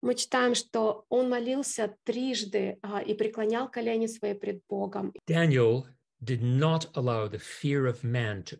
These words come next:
Speaker 2: interrupt his prayer life, his life of worship.
Speaker 1: Даниил не позволил страху перед людьми нарушить его молитвенную жизнь, нарушить его поклонение Богу.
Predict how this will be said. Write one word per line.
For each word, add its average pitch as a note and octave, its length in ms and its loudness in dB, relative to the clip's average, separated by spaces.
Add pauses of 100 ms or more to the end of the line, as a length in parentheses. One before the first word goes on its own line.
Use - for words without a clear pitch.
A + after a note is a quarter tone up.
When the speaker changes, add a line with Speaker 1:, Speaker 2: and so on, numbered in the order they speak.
Speaker 2:
interrupt C3+ 680 0
his - 280 -8
prayer D3 480 2
life, F#2 420 -8
his A2+ 200 -4
life A#2 420 -2
of G#2 140 -10
worship. - 480 -6 (880)
Speaker 1:
Даниил B3 420 2
не B3 140 2
позволил A3 680 0
страху A3+ 420 -4
перед G#3+ 340 0
людьми B3+ 540 -2
нарушить B3 520 0
его A3 180 0
молитвенную A3 580 0
жизнь, G#3 420 -4 (120)
нарушить G#3+ 640 -4
его G#3 220 2
поклонение G#3 640 0
Богу. F#3 460 -6